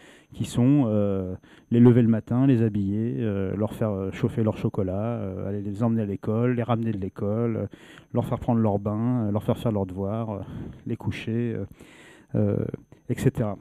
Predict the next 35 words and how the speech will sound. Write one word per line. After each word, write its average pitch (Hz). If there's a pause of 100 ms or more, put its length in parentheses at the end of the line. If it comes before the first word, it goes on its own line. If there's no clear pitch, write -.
(120)
De, 120
de 143
toute 160
façon, 190 (600)
ce -
qui, -
le, 151
le 156
principe 175
de 135
Paul, 165 (420)
c'est 131
qu'il 123
pense 120
pas 127
à -
lui, 107 (480)
spécialement. - (480)
C'est 135
que 147 (1080)
c'est, -
sa 156
propre 151
douleur 139
par 131
rapport 123
à 127
la 127
disparition 127
de 135
la 123
femme 127
de 127
sa 123
vie, 139